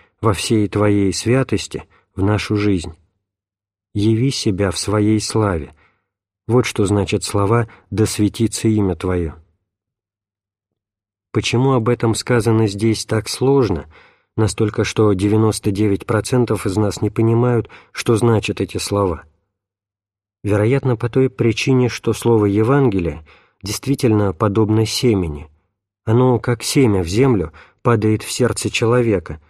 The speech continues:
чтобы там постепенно согреться, напитаться, разбухнуть, затем дать росток,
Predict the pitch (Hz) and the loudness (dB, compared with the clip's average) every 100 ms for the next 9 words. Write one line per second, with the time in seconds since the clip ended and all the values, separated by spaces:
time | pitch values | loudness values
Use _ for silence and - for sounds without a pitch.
0 | _ _ - - 107 110 113 107 - 113 | _ _ -10 -2 -2 0 0 -2 -6 -6
1 | 110 117 107 101 - 104 110 123 127 - | 0 0 2 0 -2 -2 2 0 0 -4
2 | 107 98 92 101 - 127 123 - - 104 | -4 -2 -4 -6 -4 -2 -2 -4 -8 -8
3 | - - 110 95 95 117 127 123 113 - | -10 -2 0 0 0 0 0 2 0 -2
4 | - _ _ 104 107 131 117 120 117 123 | -20 _ _ -2 0 2 2 2 0 -2
5 | 113 - 101 82 | -2 -4 -4 -4